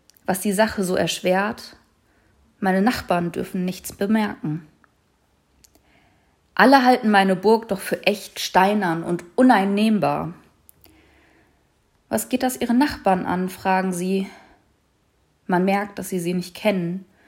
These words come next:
Kriegerische Gesellen sind das, mit steinernen, festen Burgen und Gesichtern. Wenn die wüssten, wie es um meine Burg bestellt ist,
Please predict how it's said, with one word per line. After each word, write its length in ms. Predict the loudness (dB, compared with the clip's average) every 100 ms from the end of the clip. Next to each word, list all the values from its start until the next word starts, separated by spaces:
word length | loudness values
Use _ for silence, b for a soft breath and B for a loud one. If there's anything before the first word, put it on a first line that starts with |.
| b b b b b b b b -6
Kriegerische 520 | 0 4 4 4 2
Gesellen 600 | 2 4 8 8 6 2
sind 220 | 0 0
das, 200 | -2 -2
mit 140 | -4 -4
steinernen, 580 | 0 2 2 2 0 -2
festen 560 | -4 -6 -6 -6 -6
Burgen 400 | 0 2 2 0
und 180 | -4 -4
Gesichtern. 720 | -6 -6 -8 -6 -4 -4 -6 -10 _ _ _ _ _ _ _ _ _ _
Wenn 200 | -2 0
die 240 | 4 2 2
wüssten, 380 | -2 -2 -2 -2
wie 80 |
es 120 | -2 0
um 100 | 2
meine 240 | 2 2
Burg 280 | 0 -2 -2
bestellt 460 | -6 0 0 0
ist, 340 | -4 -8 -14